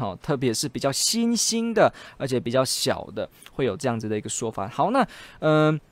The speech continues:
因为这个提问者问的是为什么会有这样的一个习惯，那我，我就要交代给你们，就是这个的脉络是什么。好，其实敌基督，Antichrist 这个词呢，本身就是圣经的用词，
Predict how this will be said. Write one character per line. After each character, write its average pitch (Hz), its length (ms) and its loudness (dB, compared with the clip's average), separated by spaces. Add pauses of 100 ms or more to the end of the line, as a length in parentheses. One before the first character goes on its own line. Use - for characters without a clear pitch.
(400)
因 277 160 0
为 269 140 6
这 - 180 -2
个 214 140 6
提 - 180 0
问 190 160 6
者 135 140 2
问 165 180 2
的 135 100 2
是 165 280 -2
为 269 240 2
什 123 180 2
么 113 80 0
会 165 140 0
有 120 120 0
这 - 200 4
样 175 220 6
的 131 140 0
一 135 80 -4
个 135 140 -2
习 104 400 -4
惯， 110 320 4
那 123 160 2
我， 98 240 -4
我 101 140 -6
就 120 100 -2
要 113 160 2
交 123 240 4
代 110 180 2
给 87 360 -6
你 107 120 -8
们， 98 240 -6 (220)
就 131 100 -4
是 123 200 -2
这 156 200 0
个 123 140 0
的 107 180 0
脉 143 300 0
络 127 180 2
是 123 140 -6
什 - 240 -2
么。 65 160 -8 (240)
好， 107 160 0 (300)
其 277 140 4
实 269 100 4 (100)
敌 160 220 2
基 226 240 -2
督， 233 260 0
Antichrist 185 840 0
这 151 100 -2
个 147 100 0
词 - 380 -2
呢， 110 240 0
本 110 220 2
身 165 180 0
就 165 100 -4
是 160 120 -2
圣 139 260 2
经 123 160 -2
的 110 100 0
用 117 240 -2
词， - 380 -8